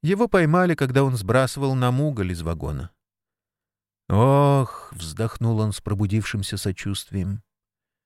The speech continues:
"вот парень, которого схватили и арестовали лишь за то, на что его, по сути, обрекла судьба. А вот девушка, пришедшая ради него среди ночи к сенатору в номер просить о том, что для неё было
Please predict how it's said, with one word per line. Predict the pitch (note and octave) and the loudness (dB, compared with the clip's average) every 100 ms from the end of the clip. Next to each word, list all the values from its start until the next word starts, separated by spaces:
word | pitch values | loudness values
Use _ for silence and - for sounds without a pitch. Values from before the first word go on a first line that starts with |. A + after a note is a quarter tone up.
| _ - | _ -2
"вот | F2+ E3+ G#3+ _ - | 2 4 2 _ -2
парень, | C#3+ D3 C#3 B2+ | 2 2 0 -4
которого | A2 F#2 G#2+ F#2+ | -6 -2 -2 -2
схватили | F#2 - F2 - E3+ E3+ C#3+ | -6 -6 -6 -4 -2 0 2
и | A#2+ | 2
арестовали | G#2 G#2 G#2 - G2+ B2 G#2+ | 2 0 -2 -2 0 2 2
лишь | F#2 A2+ F#2+ | 0 0 -2
за | E2 E2+ - | -6 -8 -8
то, | - F#3 G3+ - - - - - | -4 -4 -4 -10 -20 -20 -20 -8
на | - | -2
что | - - A#2+ | -2 0 0
его, | A#2 G2 D#2+ - | 2 0 -2 -4
по | G2+ | -4
сути, | F2+ - G2 A2+ | -6 -6 -4 -2
обрекла | A2 A#2 B2 B2 | -2 -4 -4 -4
судьба. | - C3+ F3+ F#3 - _ _ _ _ _ - | -4 -6 -6 -8 -12 _ _ _ _ _ -2
А | G2+ | 2
вот | E3 B2+ | 2 2
девушка, | G2+ C3+ C3+ C3 - C3+ B2+ | 2 4 4 0 -4 -8 -8
пришедшая | - G2 A2 B2 A#2 - A#2 | -8 -6 -2 -2 -2 2 4
ради | A#2+ B2 A#2 | 4 4 2
него | A2 A#2 | 0 0
среди | A#2 G#2 G#2 | -2 -4 -2
ночи | G#2 A#2 - G#2+ | -2 -2 -4 -10
к | |
сенатору | - - G#2+ B2 A#2 G#2+ G2 | -8 -4 0 0 0 -2 -4
в | D#2+ | -4
номер | F#2+ D3+ B2+ - | -2 0 -2 -4
просить | - G#2 - C3 | -2 -2 -2 -2
о | A2 | -2
том, | G#2 C3+ D#3 B2 | 0 0 0 -2
что | - - - - C#3 | -4 -8 -6 -2 0
для | B2 A2 B2 | 0 0 0
неё | A2 G2+ G2+ | 0 0 0
было | F2+ D3 F3 F3 C3+ | 0 0 2 2 0